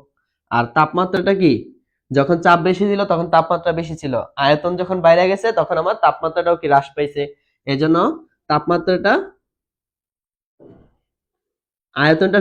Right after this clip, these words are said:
ভি ওয়ান থেকে ভি টু হয়েছে, তাহলে ভি টু আয়তনটা বড়। আর আমার টি ওয়ান তাপমাত্রাটা চাপ পি ওয়ান থেকে পি টু, ঠিক আছে? কারণ আমার যখন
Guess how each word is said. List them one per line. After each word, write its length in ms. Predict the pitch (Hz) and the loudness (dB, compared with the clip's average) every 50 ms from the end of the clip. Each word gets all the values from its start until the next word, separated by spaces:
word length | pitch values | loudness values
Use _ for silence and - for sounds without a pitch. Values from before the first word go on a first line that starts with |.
| 156 | 4
ভি 80 | 165 175 | 4 4
ওয়ান 140 | 175 185 190 185 | 4 4 4 2
থেকে 140 | 196 196 185 170 | 2 2 2 2
ভি 80 | 165 156 160 | 2 2 2
টু 60 | 160 156 | 2 2
হয়েছে, 180 | 151 151 143 117 | 2 0 -2 -4
তাহলে 180 | 147 147 165 170 147 135 | -2 0 0 0 0 -2
ভি 80 | 147 147 | -2 -2
টু 60 | 147 175 170 | 0 0 0
আয়তনটা 360 | 170 170 160 175 165 160 160 156 147 | 0 0 0 0 0 0 0 0 0
বড়। 140 | 143 139 131 113 110 - _ _ _ _ _ _ _ _ | 0 0 -2 -4 -6 -10 _ _ _ _ _ _ _ _
আর 80 | 123 131 135 | -4 -2 0
আমার 120 | 151 - 165 - | 0 -2 -2 -2
টি 100 | - 170 165 | 2 4 4
ওয়ান 160 | 160 160 160 160 160 | 6 6 4 4 2
তাপমাত্রাটা 580 | 165 143 - 143 156 147 151 160 160 - 185 220 285 320 - - _ _ _ _ _ _ _ _ _ _ _ _ _ _ _ _ _ _ _ _ _ _ _ _ _ | 0 -2 0 0 -2 0 0 -2 -2 0 0 0 0 -2 -6 -14 _ _ _ _ _ _ _ _ _ _ _ _ _ _ _ _ _ _ _ _ _ _ _ _ _
চাপ 180 | - 147 139 170 165 - | 0 2 2 2 0 0
পি 120 | - 147 151 | 2 4 4
ওয়ান 140 | 151 156 160 160 160 | 6 6 4 2 0
থেকে 180 | 175 160 180 226 285 - - - _ _ _ _ | -2 -2 0 0 0 -2 -6 -12 _ _ _ _
পি 100 | 180 180 175 - | 0 0 2 2
টু, 100 | 165 160 165 160 - _ _ _ _ _ _ _ | 0 -2 -2 -4 -10 _ _ _ _ _ _ _
ঠিক 100 | - 139 | -4 -2
আছে? 200 | - 247 - 190 143 - - - _ _ _ _ _ _ - | -2 0 2 0 0 0 -4 -12 _ _ _ _ _ _ 2
কারণ 280 | 165 175 170 151 156 190 254 - - _ _ _ - | 4 6 6 6 6 4 0 -4 -12 _ _ _ -2
আমার 160 | 139 151 160 160 180 | 0 2 2 2 2
যখন 180 | 180 185 196 | 2 2 0